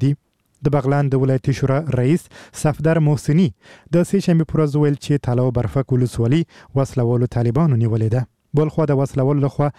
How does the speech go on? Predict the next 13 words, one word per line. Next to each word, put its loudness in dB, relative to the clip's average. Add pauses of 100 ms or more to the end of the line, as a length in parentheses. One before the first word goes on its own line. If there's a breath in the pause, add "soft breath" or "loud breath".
(260 loud breath)
د 2
سې 2
شنبې 0
په 0
شپه -2 (320)
د 0
فاریاب 0 (340 loud breath)
د 2
بل 2 (140)
چراغ 0
ولسوالۍ 0
د 2
نیول 0